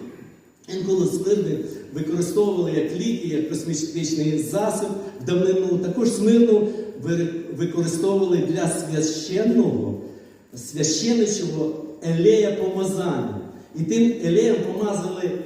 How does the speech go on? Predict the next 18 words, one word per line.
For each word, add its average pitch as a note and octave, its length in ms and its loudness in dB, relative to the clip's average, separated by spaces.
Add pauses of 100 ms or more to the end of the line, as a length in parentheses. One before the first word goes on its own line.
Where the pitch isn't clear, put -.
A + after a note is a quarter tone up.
людей, F3+ 400 0 (260)
а F3 40 0
також G3+ 460 2 (540)
богослужбові G3+ 1200 2 (120)
речі G3+ 600 0 (140)
у - 40 -4
храмі. G3 480 -2 (180)
Да? - 320 -4 (260)
Але F3 260 0 (200)
самим G#3+ 380 2
примітним G3 640 2
було F3 260 0
те, A#3 420 0 (360)
що G#3+ 220 2
ту - 240 2
смірну, - 600 2 (1500)
е, D3+ 60 2
використовували G#3 920 2